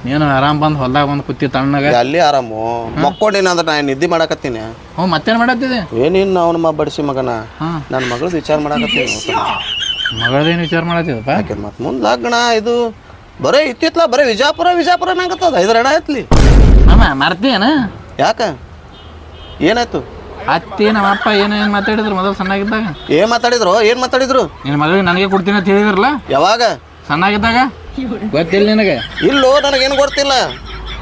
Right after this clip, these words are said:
Speaker 1: ಹಾ, ಹಾ, ಹಾ, ಹಾ. ಮೊದಲು ಏನು ಮಾತಾಡೋದು ಗೊತ್ತಿಲ್ಲ ಸಣ್ಣಾಗಿದ್ದಾಗ?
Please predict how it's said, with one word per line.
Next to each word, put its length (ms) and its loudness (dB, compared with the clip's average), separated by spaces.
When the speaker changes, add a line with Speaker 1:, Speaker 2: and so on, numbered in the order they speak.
Speaker 1:
ಹಾ, 160 0
ಹಾ, 140 -4
ಹಾ, 220 -4
ಹಾ. 220 -10
ಮೊದಲು 180 0
ಏನು 140 2
ಮಾತಾಡೋದು 360 0
ಗೊತ್ತಿಲ್ಲ 260 0
ಸಣ್ಣಾಗಿದ್ದಾಗ? 580 0